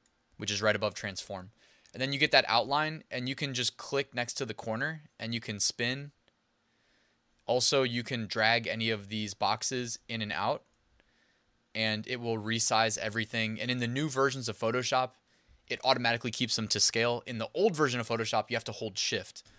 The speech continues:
So in the new, now it's reversed. So now, <laughs> which actually makes sense. But now if you wanna, like, skew it, you hold Shift, and it lets you kind of manipulate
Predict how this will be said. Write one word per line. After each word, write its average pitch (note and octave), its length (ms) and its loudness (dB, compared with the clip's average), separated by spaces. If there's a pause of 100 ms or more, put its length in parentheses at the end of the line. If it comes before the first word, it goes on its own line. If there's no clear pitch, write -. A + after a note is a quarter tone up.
So C3+ 140 2
in B2+ 60 0
the B2 60 -2
new, G3+ 260 0
now D3+ 180 6
it's - 120 0
reversed. G#2+ 420 0
So - 160 2
now, B2+ 280 2 (120)
<laughs> - 140 -20
which D#3+ 140 0
actually D#3 260 6
makes G2+ 200 -2
sense. G2 240 -4
But A#2+ 160 -4
now C#3 200 8
if C#3+ 120 4
you C3+ 80 -2
wanna, A#2+ 220 2
like, G2 180 -2
skew A3 360 4
it, A#2+ 180 4 (120)
you B2 140 -4
hold A#2+ 180 2
Shift, - 380 0
and A#2 100 -4
it A2 100 -2
lets A#2+ 280 2
you A2+ 100 -2
kind A2 220 0
of G2 240 -4 (560)
manipulate A#2 760 0